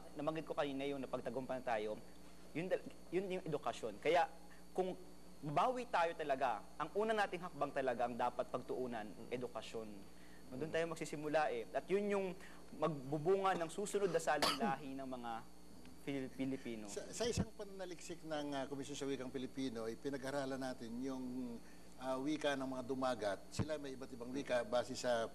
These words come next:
Speaker 3: lalawigang kinaroroonan. Bakit sila marunong ng wikang Pilipino? Dahil gusto nilang tumatag din yung kanilang buhay, kung hindi man kasing tatag ng nasa kapatagan, ay gusto nilang, madali nilang maibenta ang kanilang kalakal.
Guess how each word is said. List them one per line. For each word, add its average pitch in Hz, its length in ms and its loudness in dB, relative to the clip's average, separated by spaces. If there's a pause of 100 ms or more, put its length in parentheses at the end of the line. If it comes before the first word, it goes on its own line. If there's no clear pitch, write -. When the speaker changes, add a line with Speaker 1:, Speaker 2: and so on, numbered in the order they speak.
Speaker 3:
lalawigang 123 480 0
kinaroroonan. 117 760 -4 (840)
Bakit 214 320 0
sila 196 240 0
marunong 160 480 -2
ng 143 80 0
wikang 151 320 0
Pilipino? 131 640 0 (920)
Dahil 196 320 6
gusto 165 240 -6
nilang 165 240 -2
tumatag 151 480 2
din 151 240 2
yung 135 40 -6
kanilang 139 280 2
buhay, 123 480 2
kung 160 160 -2
hindi 165 240 -2
man 175 160 -4
kasing 160 240 -2
tatag 151 240 2
ng 143 160 0
nasa 147 240 0
kapatagan, 131 560 -2 (400)
ay 160 80 4
gusto 170 240 0
nilang, 165 320 0 (320)
madali 165 320 2
nilang 165 240 0
maibenta 147 480 4
ang 131 80 0
kanilang 131 240 2
kalakal. 107 480 2